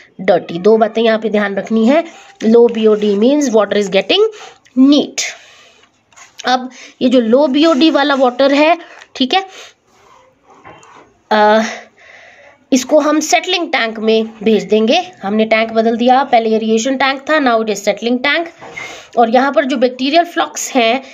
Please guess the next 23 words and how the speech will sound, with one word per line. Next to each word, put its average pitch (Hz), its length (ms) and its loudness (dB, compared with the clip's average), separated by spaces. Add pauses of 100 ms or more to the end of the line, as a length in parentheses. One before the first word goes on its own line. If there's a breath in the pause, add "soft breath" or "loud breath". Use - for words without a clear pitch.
(140 loud breath)
इनको 302 300 2
हमने 269 280 2
sediment 269 540 0
होने 226 280 0
के 208 100 -8
लिए 214 120 0
अलाउ 185 400 0
कर 165 120 -12
दिया। - 220 -18 (460 loud breath)
Settle 233 400 0
down 262 240 0
हो 269 120 -2
जाएंगे, 269 300 0
ये 294 260 2
नीचे 254 360 0
निकल 240 320 0
जाएंगे। 262 420 2 (440 loud breath)
और 233 160 2
ऊपर 285 280 0
से 302 200 -4
जो 294 300 2 (420 loud breath)
ये, 247 300 2
ये 262 260 2